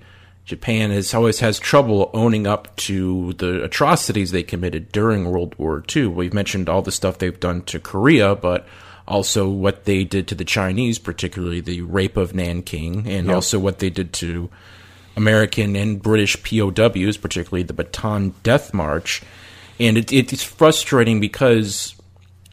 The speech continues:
Speaker 1: when, because of what happened at Hir-, Hiroshima and at Nagasaki, there's always this feeling of feel bad
Speaker 2: They
Speaker 1: for us. Like, one movie I watched, uh, animated film called In This Corner of the World, about this little gir-, this girl who grows up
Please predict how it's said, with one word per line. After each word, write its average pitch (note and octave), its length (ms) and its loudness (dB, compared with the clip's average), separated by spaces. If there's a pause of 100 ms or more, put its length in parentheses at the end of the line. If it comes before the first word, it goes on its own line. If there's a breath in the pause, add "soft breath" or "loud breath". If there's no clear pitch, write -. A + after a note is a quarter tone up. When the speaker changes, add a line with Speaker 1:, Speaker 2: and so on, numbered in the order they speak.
(240)
Speaker 1:
when, B2 220 4
because B2 360 4
of G#2+ 140 4
what G#2 120 4
happened G2 440 0
at - 140 -2
Hir-, A2 200 -2
Hiroshima F2+ 800 -2
and G2 240 -2
at F#2 140 -4
Nagasaki, F#2+ 880 0
there's F#2 260 -4
always G#2 440 2
this F2+ 160 -6
feeling F#2 400 -4
of F2 380 -8 (380 soft breath)
feel G#2+ 220 0
bad G2 300 2
Speaker 2:
They - 60 6
Speaker 1:
for F2+ 240 0
us. - 260 -2
Like, G#2 160 0
one A#2+ 220 4
movie A2 360 4
I G2 160 4
watched, F#2 460 0 (180)
uh, F#2+ 100 -6
animated G2 520 -2
film F#2 260 -2
called F2 360 -4
In F2 100 -4
This G#2 180 -2
Corner G2 380 -2
of E2+ 100 -2
the E2+ 60 -6
World, F2 580 0
about E2+ 180 -4
this E2+ 180 -10
little G#2 160 0
gir-, F#2+ 260 -6
this G2+ 140 -6
girl G2+ 420 2
who F#2+ 100 -4
grows F#2 360 -2
up E2+ 240 -6